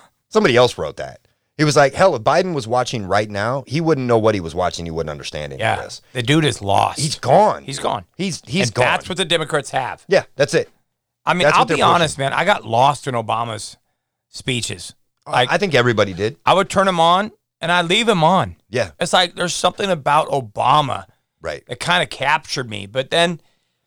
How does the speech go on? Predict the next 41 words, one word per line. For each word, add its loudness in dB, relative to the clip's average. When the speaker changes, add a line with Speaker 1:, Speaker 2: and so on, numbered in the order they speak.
Speaker 2:
Trump 0
comes -6
along -6
Speaker 1:
Yeah. -2
Speaker 2:
and -4
just -2
says, 4
"You -2
know 4
what? 2
To 0
hell 4
with -2
this. -10
Speaker 1:
Right. -6
Speaker 2:
I'm 0
gonna 0
speak -6
my -2
mind." 0
Sometimes -2
it's -12
absolutely -4
crazy. -8
Speaker 1:
Right. -4
Speaker 2:
But 2
the -8
dude -4
gets -2
stuff -2
done. 2
Speaker 1:
Well, 2
I -2
think -6
you -2
and 0
I 0
relate -6
because -12
we're -8
businessmen. -12